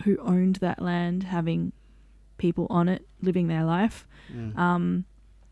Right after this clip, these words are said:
Speaker 1: and I think it was an agreement with the government that they could still have the shack. Um, however, if it was to leave the family's name and in, it, by inheritance, it would have to be broken down and given back to the government.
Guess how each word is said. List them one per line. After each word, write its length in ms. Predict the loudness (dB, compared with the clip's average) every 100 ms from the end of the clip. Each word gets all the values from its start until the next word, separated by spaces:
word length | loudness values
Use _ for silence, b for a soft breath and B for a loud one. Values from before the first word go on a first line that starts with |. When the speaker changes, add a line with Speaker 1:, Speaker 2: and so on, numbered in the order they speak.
| -20 -20 -2
Speaker 1:
and 220 | 2 2
I 60 | 0
think 280 | 0 2 2
it 60 |
was 160 | 2 2
an 80 | 2
agreement 460 | 2 2 2 2
with 100 | 0
the 80 | 0
government 540 | 2 4 4 2 2
that 200 | 0 -2 -4 -20 -2
they 120 | 0
could 160 | 0 -2
still 280 | 2 4 4
have 240 | 2 0
the 100 | -2
shack. 560 | -2 -2 -2 -4 -6 -20 b b b b b
Um, 540 | 2 4 4 2 0 -4 0
however, 440 | 2 4 4 2
if 220 | -2 -2
it 100 | -2
was 200 | 0 -2
to 100 | 0 0 2
leave 460 | 0 2 2 2
the 80 | -4
family's 1120 | -6 -2 0 0 0 0 -2 -4 -6 -16 -20 -20 -20 -20 -20 _ -20 -20 -18 0
name 380 | 4 4 4 2
and 80 | 2
in, 160 | -2 -2 -2
it, 320 | -2 -6 -6
by 140 | -2
inheritance, 920 | 0 2 2 0 -2 -2 -4 -6 -18 B B B B
it 140 | -2 2
would 120 | 0
have 220 | 0 -2
to 100 | -2
be 380 | 0 2 2 0
broken 380 | 0 -2 0 0
down 380 | 0 0 0 -2
and 640 | -2 -2 -2 -4 -6 -6
given 240 | -6 -4 -4
back 220 | -4 -4
to 100 | -2
the 60 |
government. 460 | 0 2 2 0